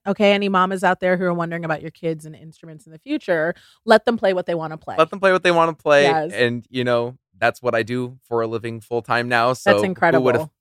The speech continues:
Speaker 2: who would've figured?
Speaker 1: That's
Speaker 2: You know what I mean?
Speaker 1: incredible.
Speaker 2: Like <laughs>
Speaker 1: That's incredible. And you went to school for that. Like, it was
Speaker 2: I
Speaker 1: like
Speaker 2: did. I went to school. I went to Berklee College of Music playing trombone. While I was there, I also, I did, uh, film scoring,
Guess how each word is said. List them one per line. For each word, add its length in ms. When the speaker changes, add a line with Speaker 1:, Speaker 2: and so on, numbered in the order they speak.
Speaker 2:
who 60
would've 160
figured? 340
Speaker 1:
That's 120
Speaker 2:
You 40
know 60
what 160
I 60
mean? 60
Speaker 1:
incredible. 360
Speaker 2:
Like 220
<laughs> 0
Speaker 1:
That's 340
incredible. 560
And 100
you 60
went 120
to 80
school 200
for 120
that. 200
Like, 160
it 80
was 180
Speaker 2:
I 80
Speaker 1:
like 80
Speaker 2:
did. 320
I 60
went 200
to 60
school. 300
I 80
went 200
to 40
Berklee 280
College 280
of 80
Music 460
playing 160
trombone. 580
While 240
I 60
was 100
there, 180
I 40
also, 500
I 140
did, 300
uh, 240
film 180
scoring, 340